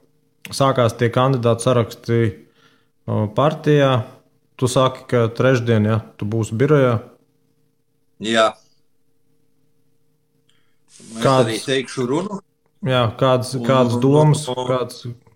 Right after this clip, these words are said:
Speaker 1: kāds iespējas?
Speaker 2: Pagaid, labi. Es,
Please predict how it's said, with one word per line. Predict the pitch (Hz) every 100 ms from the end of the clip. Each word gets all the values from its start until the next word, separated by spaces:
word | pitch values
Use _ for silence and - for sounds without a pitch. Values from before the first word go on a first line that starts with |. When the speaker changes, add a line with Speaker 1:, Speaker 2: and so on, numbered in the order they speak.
| _ _ _ _
Speaker 1:
kāds | 127 120 139
iespējas? | 139 - 120 107 -
Speaker 2:
Pagaid, | - 113 98 _ 104
labi. | - 101 95 98 - - - - - - -
Es, | 117 131 127